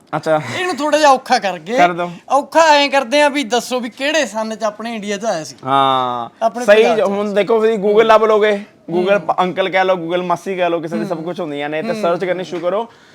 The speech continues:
Speaker 1: ਜਦੋਂ ਤੁਸੀਂ ਆਨਸਰ ਦੇਣਾ, ਸਾਨੂੰ ਐਟ ਦਾ ਰੇਟ ਕਰਕੇ ਨਾਲ ਟੈਗ ਕਰ ਦੇਣਾ ਗੁੱਡ ਟੌਏ ਨੂੰ,
Speaker 2: ਹਾਂਜੀ।
Speaker 1: ਐਟ ਦਾ ਰੇਟ ਬਾਈ ਜੀ ਨੂੰ ਟੈਗ ਕਰ ਦੇਣਾ, ਨਾਲ ਹੈਸ਼ਟੈਗ ਯੂਜ਼ ਕਰਨਾ ਗੁੱਡ ਟੌਏ, ਔਰ ਦਸ ਦੋਸਤਾਂ ਨੂੰ ਟੈਗ ਕਰਨਾ, ਬਈ ਤੈਨੂੰ ਵੀ ਦੱਸਤਾ ਹੀ, ਵੀ ਇਹ ਸੁਣ ਲੈ ਵੀ ਮੈਂ ਲੈਣ ਚੱਲਾ ਆਪਣੀ ਕੰਪਨੀ ਦੀ ਓਰੀਜਨਲ ਗੱਡੀ ਗਿਫਟ ਵਿੱਚ।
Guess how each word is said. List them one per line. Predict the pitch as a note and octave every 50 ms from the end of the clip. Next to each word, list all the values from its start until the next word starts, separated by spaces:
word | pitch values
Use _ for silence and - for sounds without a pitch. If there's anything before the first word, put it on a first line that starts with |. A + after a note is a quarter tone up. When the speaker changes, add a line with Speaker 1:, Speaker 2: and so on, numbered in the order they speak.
| _ - - _ -
Speaker 1:
ਜਦੋਂ | C3 D3+ F3+ F#3+ A3+
ਤੁਸੀਂ | G#3 - D#3 -
ਆਨਸਰ | - E3+ F3+ F3+ F3 G#3 G#3 G#3+
ਦੇਣਾ, | G3+ G3+ G3 G#3
ਸਾਨੂੰ | G3+ G3+ F#3+ E3+ F3 F#3 G3 -
ਐਟ | - E3+ F3 E3+ E3+
ਦਾ | F3 F#3+ F#3
ਰੇਟ | F#3+ F#3+ F#3+
ਕਰਕੇ | E3 F#3 F3+ E3 F3+
ਨਾਲ | F#3 F#3+ F#3+
ਟੈਗ | D#3+ - E3+ E3 E3
ਕਰ | D3+ E3 E3+
ਦੇਣਾ | E3 F3 F3+ F#3+ F3+
ਗੁੱਡ | D3 E3 D#3+ D3
ਟੌਏ | C#3+ F3 F#3 G3
ਨੂੰ, | G3 G3 G3+ G#3 G#3 - _ -
Speaker 2:
ਹਾਂਜੀ। | G#3+ G#3+ G#3+ E3+
Speaker 1:
ਐਟ | F3+ F#3
ਦਾ |
ਰੇਟ | G3 G3 G#3
ਬਾਈ | F3 E3 E3 D#3+ D#3+
ਜੀ | E3
ਨੂੰ | F3 F#3+ F3+
ਟੈਗ | F3+ F#3 F#3 E3+
ਕਰ | F#3 F3+
ਦੇਣਾ, | F3+ F#3+
ਨਾਲ | G3 G3 G#3
ਹੈਸ਼ਟੈਗ | G3 F#3+ E3 E3+ E3+ - F3+ F3+ F3
ਯੂਜ਼ | E3+ F3+ F3+
ਕਰਨਾ | F3 F3 F#3 G3+
ਗੁੱਡ | E3+ D#3 E3+ E3 D3+
ਟੌਏ, | F3+ G3
ਔਰ | G3 G3 F#3
ਦਸ | D3+ F#3+ G3 F#3 G#3+
ਦੋਸਤਾਂ | F#3 G3 G3 - A3 G#3+
ਨੂੰ | G3
ਟੈਗ | F3 F#3 F#3 F3
ਕਰਨਾ, | D3+ F3 F#3 G#3
ਬਈ | F#3 G#3 A3+
ਤੈਨੂੰ | A3 - F#3+ G3 G#3 G#3+
ਵੀ | G#3+
ਦੱਸਤਾ | G#3 F#3+ E3+ D#3 - - G#3+
ਹੀ, | G3+ G#3
ਵੀ | G3 G#3
ਇਹ | G#3 F3+ - -
ਸੁਣ | - E3+ F3 F3+
ਲੈ | F#3 G3+
ਵੀ | G3+ G#3
ਮੈਂ | G#3+ G3+ G3 F#3+ G3+ G#3
ਲੈਣ | G3+ G3 F#3+ F#3+
ਚੱਲਾ | F#3 G3 F#3 G3
ਆਪਣੀ | G#3 G3 G#3 A3+
ਕੰਪਨੀ | F#3 G3 F#3 E3+ - G3 G3
ਦੀ | G3+ A3
ਓਰੀਜਨਲ | A3 G3 F#3+ F#3+ G#3 G#3+
ਗੱਡੀ | F#3 E3+ E3+ E3 F#3 F3 D3+ C3+
ਗਿਫਟ | F#3 F3 - G3+
ਵਿੱਚ। | G3 F#3 D#3+ A#2+ - - C3